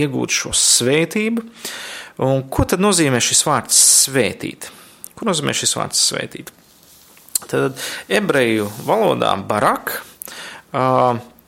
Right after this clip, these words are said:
tiešā nozīme šim vārdam ir, ā, nokrist uz ceļiem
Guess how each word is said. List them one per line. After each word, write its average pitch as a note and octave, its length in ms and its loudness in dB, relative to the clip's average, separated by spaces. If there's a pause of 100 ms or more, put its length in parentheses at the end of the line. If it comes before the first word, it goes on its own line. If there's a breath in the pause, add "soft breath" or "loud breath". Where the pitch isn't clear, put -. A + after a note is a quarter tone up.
(160)
tiešā D3 400 2
nozīme C3 400 2
šim A2+ 240 0
vārdam F3 400 2 (420 loud breath)
ir, C#3 380 2
ā, B2+ 400 -2 (540)
nokrist D#3+ 640 0
uz - 120 2
ceļiem F3+ 520 2